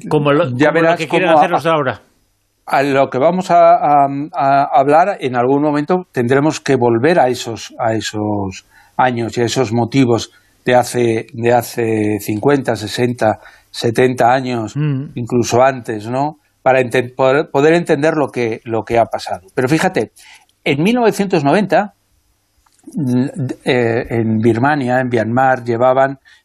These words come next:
Speaker 2: veintiocho años de dictadura militar y el ejército convocó unas elecciones y esas elecciones las ganó Aung San Suu Kyi, Suu Kyi, la que llaman la dama,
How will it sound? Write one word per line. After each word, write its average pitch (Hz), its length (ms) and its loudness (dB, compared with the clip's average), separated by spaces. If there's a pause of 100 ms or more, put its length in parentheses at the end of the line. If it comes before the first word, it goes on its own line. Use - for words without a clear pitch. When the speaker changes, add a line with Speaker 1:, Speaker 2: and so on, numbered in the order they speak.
(100)
Speaker 2:
veintiocho 135 580 0
años 156 220 -2
de 117 140 0
dictadura 123 480 0
militar 151 460 2
y 175 60 0
el 139 100 0
ejército 131 500 -4
convocó 120 440 0
unas 147 320 2
elecciones 147 680 0 (540)
y 123 120 4
esas 139 260 2
elecciones 160 460 2
las 117 220 -2
ganó 135 520 0
Aung 151 300 2
San 151 340 -2
Suu 135 360 -2
Kyi, 190 340 0 (320)
Suu 127 300 0
Kyi, 143 360 2 (100)
la 120 160 2
que 123 120 -4
llaman 151 440 0
la 123 260 4
dama, 127 400 -2